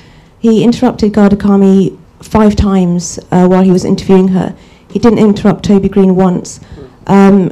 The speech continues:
Toby Green had the first word and the last word, And he also questioned Garda Kami's, um, description of the occupation. He said, "The occupation as you describe it," as though it didn't actually exist. And when we wrote to ask why, the B B C wrote back and said,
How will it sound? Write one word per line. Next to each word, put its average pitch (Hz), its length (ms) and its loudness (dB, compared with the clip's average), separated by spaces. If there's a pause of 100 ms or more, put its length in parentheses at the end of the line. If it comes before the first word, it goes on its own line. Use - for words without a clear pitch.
Toby 214 260 0
Green 208 140 0
had 190 100 0
the 190 60 -2
first 202 340 0
word 185 200 0
and 185 140 0
the 190 60 4
last 190 380 0
word, 196 280 -4 (400)
And 214 120 0
he 233 100 4
also 277 280 2
questioned 208 760 -2
Garda 208 260 2
Kami's, 196 720 -2
um, 190 440 0 (380)
description 214 400 -2
of 196 120 2
the 196 100 2
occupation. 226 560 -2
He 185 100 -2
said, 196 360 -2
"The 202 100 0
occupation 190 500 -4
as 185 140 -6
you 185 60 -2
describe 202 500 -4
it," - 160 -4
as 170 160 -4
though 180 140 2
it - 100 -2
didn't 190 160 0
actually - 320 -8
exist. 196 420 -8 (480)
And 214 100 4
when 233 200 6
we 233 80 6
wrote 254 260 2
to 214 120 -2
ask 202 260 -2
why, 202 180 2
the 185 100 -2
B 214 160 -2
B 208 60 -6
C - 140 -2
wrote 190 240 2
back 190 220 -2
and 185 120 -4
said, 185 240 -4